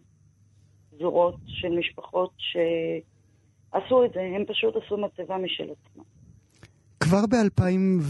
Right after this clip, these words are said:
Speaker 2: ושש, אם אני לא טועה, הייתה המלצה,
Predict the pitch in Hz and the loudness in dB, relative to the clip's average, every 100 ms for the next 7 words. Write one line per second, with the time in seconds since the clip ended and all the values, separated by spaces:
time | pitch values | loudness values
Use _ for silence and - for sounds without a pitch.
0 | 143 156 - - 190 - 143 120 120 117 | 2 2 2 4 2 4 4 4 4 4
1 | - 127 120 120 - _ _ _ _ _ | 2 2 4 0 -4 _ _ _ _ _
2 | - 160 - 190 196 196 170 - 180 175 | 2 2 4 4 6 4 2 2 4 6
3 | 175 | 6